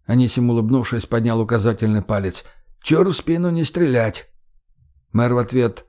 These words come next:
сделал свободно рукой «пока-пока» и, громко кашлянув, взвёл курок пистолета. Анисим с какой-то грустью в глазах посмотрел на мэра и, развернувшись, медленно побрел к двери.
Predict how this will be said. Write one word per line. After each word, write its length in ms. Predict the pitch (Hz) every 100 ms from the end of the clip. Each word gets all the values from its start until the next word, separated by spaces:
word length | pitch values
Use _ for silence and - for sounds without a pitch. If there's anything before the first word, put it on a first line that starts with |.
| _
сделал 400 | - 104 120 113
свободно 480 | 113 120 110 117 107
рукой 340 | 107 104 123 110
«пока-пока» 960 | - 104 117 120 104 - 131 110 - - _ _ _
и, 60 | -
громко 460 | 110 131 120 110 107
кашлянув, 680 | - 127 - 113 107 90 -
взвёл 360 | - 110 120 113
курок 300 | - 113 101
пистолета. 760 | 117 - 113 98 80 - - _ - - _ _ _ -
Анисим 460 | 117 135 147 143
с 80 | 131
какой-то 320 | 131 131 127
грустью 540 | 107 113 123 156 - 113
в 20 |
глазах 460 | 117 113 131 123 -
посмотрел 500 | 120 - 120 131 113
на 140 | 113
мэра 400 | 127 135 123 - - _ -
и, 80 | 120
развернувшись, 800 | 120 107 120 131 147 139 143 -
медленно 480 | 104 123 127 123 123
побрел 400 | - 110 107 110
к 100 | 101
двери. 440 | 95 107 87 69